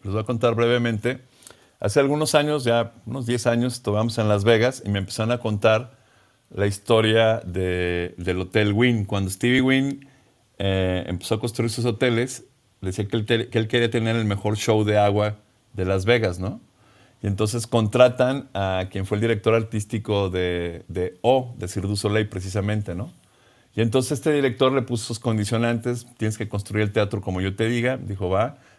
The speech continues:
me tienes que dar presupuesto abierto". Dijo, "Va". Entonces construyen el teatro, del teatro, él ama, él, él arma la, a la compañía de teatro para hacer este show de Le Riff, que es espectacular.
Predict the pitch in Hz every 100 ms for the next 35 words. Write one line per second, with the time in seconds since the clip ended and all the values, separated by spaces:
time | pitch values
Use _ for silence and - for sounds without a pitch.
0 | - 92 107 110 - 104 104 107 - -
1 | 104 110 104 104 101 107 95 95 90 104
2 | 131 190 _ _ _ _ _ - 117 127
3 | 110 143 160 151 151 156 151 156 170 160
4 | 113 101 143 131 147 151 127 127 135 135
5 | - 117 113 117 123 127 120 110 87 101
6 | 101 98 107 117 117 110 120 107 98 107
7 | 110 - 113 101 110 110 107 98 98 123
8 | - 107 110 - 95 101 92 95 101 -